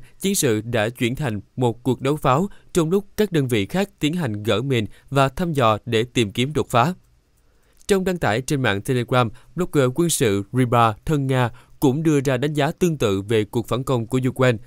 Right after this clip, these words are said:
Tuy nhiên, ông gọi khu vực Zaporizhia mới là nơi nóng nhất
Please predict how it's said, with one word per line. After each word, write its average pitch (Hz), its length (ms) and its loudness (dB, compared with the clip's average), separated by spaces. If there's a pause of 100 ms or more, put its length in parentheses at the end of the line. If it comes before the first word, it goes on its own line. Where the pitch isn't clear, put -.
(420)
Tuy 180 140 2
nhiên, 170 180 0 (180)
ông 180 160 0
gọi 147 160 2
khu 165 180 -2
vực 135 260 -2
Zaporizhia 135 760 0
mới 131 280 0 (140)
là 139 160 0
nơi 139 200 0
nóng 139 280 -4
nhất 220 160 0